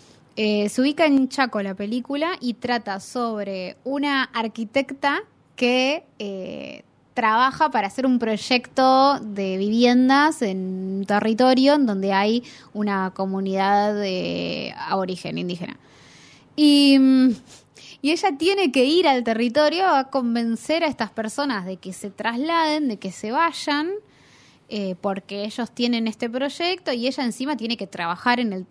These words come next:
en el terreno. Eh, y se genera ahí como algo que a mí me gusta mucho, por lo menos de esta película me gustó mucho y de otra película con la que la re-, puedo relacionar, que es Ínsula de María Onis.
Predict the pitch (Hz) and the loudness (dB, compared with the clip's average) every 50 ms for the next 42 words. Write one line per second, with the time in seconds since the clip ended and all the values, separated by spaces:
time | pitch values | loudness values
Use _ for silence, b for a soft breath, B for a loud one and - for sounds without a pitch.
0 | - - 214 190 180 180 170 196 202 226 277 262 226 202 175 - - b b b | -18 -14 -12 -10 -10 -10 -8 -8 -4 -2 0 0 0 -2 -6 -10 -14 b b b
1 | b b b b b b b b b b b _ - 214 208 196 190 190 185 180 | b b b b b b b b b b b _ -12 -10 -8 -8 -8 -10 -10 -12
2 | 165 - - - - _ _ _ _ - 277 285 285 294 302 311 - - _ _ | -14 -14 -16 -18 -20 _ _ _ _ -2 -2 0 0 0 0 -2 -4 -8 _ _
3 | _ _ _ _ _ _ _ _ _ _ - - - 247 240 - - 254 254 285 | _ _ _ _ _ _ _ _ _ _ -16 -6 -6 -6 -6 -2 0 0 2 2
4 | 320 339 339 330 320 349 370 359 349 339 330 - - 254 233 233 240 247 262 285 | 2 4 4 4 4 4 4 4 4 2 0 0 -2 0 0 2 0 0 0 0
5 | 294 294 254 - 208 220 240 247 240 226 247 247 - - _ _ - 247 233 233 | -2 -2 -4 -4 -4 -4 -2 -2 2 2 2 2 0 -4 _ _ 0 2 4 6
6 | 247 262 254 247 247 - - 208 202 202 202 196 208 226 240 233 226 - 254 226 | 6 6 6 4 2 -2 -8 -6 -4 -4 -4 -4 -2 0 0 -2 2 0 2 2
7 | 226 233 240 247 233 214 202 196 190 - 240 226 233 247 240 - 247 220 202 196 | 2 2 2 2 2 2 0 -4 -2 -2 0 2 4 2 2 2 -2 -2 0 0
8 | 208 220 220 214 - 208 196 196 196 202 208 214 190 190 190 180 180 180 180 185 | 0 0 0 0 0 -2 0 0 0 0 0 0 0 0 -2 -2 -4 -4 -4 -4
9 | 180 180 180 185 185 - 196 196 196 196 190 185 185 - 208 214 226 220 - 180 | -4 -4 -4 -6 -6 -4 -4 -4 -2 -2 -4 -6 -6 -4 -4 -4 -4 -4 -6 -10
10 | - - - 220 214 208 208 202 - 214 190 190 185 185 185 185 185 190 202 202 | -10 -8 -4 -2 0 0 0 -2 -2 -4 -4 -2 -2 -4 -4 -4 -4 -4 -2 0
11 | 208 214 226 233 240 254 294 294 - | 2 2 2 4 4 2 2 0 -4